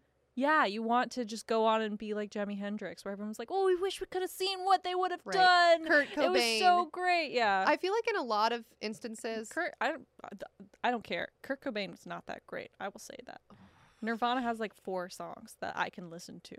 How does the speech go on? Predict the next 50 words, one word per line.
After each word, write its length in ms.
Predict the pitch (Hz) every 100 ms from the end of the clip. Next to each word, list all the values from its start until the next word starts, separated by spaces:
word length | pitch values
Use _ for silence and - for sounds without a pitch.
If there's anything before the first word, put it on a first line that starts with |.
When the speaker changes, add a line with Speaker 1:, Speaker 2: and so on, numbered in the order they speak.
| -
Speaker 2:
Well, 500 | 208 202 180 156 202 _ _ - _ _
I 120 | 240
will 280 | 269 339 392
say 220 | - 339
I 100 | 269
do 220 | 220 269
think 300 | 302 262 262
that 180 | 240 -
for 80 | 226
a 60 |
lot 200 | 202 185
of 80 | 196
people, 340 | 233 214 214 208
dying 500 | 196 180 185 196 196
at 180 | 185 151
age 260 | 180 185
twenty-seven 640 | - 190 185 185 165 170 185
as 200 | 175 175
an 100 | 175
artist 420 | 170 170 185 -
was 100 | 190
probably 840 | - - 170 170 165 185 170 170 - _ _
the 80 | 202
best 320 | 180 165 180
thing 200 | - 247
for 120 | 240 247
their 160 | 240
career. 520 | 233 262 247 247 262 277
Speaker 1:
Yeah. 260 | 214 196 180
Speaker 2:
Because 300 | 185 240 226
when 220 | 214 226
that 160 | 233
happens 440 | 190 196 190 220 233
to 100 | 240
somebody 360 | - 226 226 220
who's 160 | 214
at 140 | 196 185
the 60 |
peak 320 | - - 185 208
of 100 | 220
their 140 | 233
career, 340 | 226 254 247 247
we 120 | 226
tend 200 | 220 208
to 120 | 190
idolize 460 | 165 170 196 214 220
them. 240 | 262 269
Speaker 1:
Right. 340 | 208 208 202 196
Speaker 2:
Versus, 380 | 254 240 233 214
like, 260 | 202 185